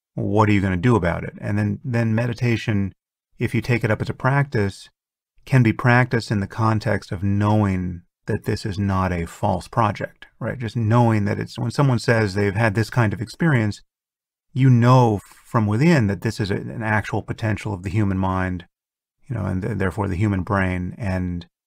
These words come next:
there's no reason why it couldn't be a potential of yours given the right changes. So that's, the virtue is in, again, it's not the only virtue, but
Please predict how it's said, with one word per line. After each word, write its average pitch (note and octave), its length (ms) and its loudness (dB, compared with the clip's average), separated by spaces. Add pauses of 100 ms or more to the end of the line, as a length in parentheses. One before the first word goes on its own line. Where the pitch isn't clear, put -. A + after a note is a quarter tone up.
(160)
there's A2+ 160 -2
no A#2 100 6
reason G2 380 0
why F#2 200 0
it F2+ 140 -8
couldn't G#2 300 0
be F#2+ 100 -2
a F#2 60 -4
potential F#2+ 500 -6
of F#2 140 -10
yours G2 600 -2 (120)
given G#2 260 -4
the F#2 80 -4
right F2+ 320 -4 (560)
changes. G#2 680 -2 (580)
So - 140 -6
that's, A2+ 400 -2 (300)
the C#3+ 240 -4
virtue C3+ 420 2
is G#2 160 0
in, G#2 180 -2 (460)
again, A#2 480 -6
it's - 120 -10
not A2+ 120 -2
the B2 60 0
only A#2 200 2
virtue, A#2 360 -2
but A2 180 -4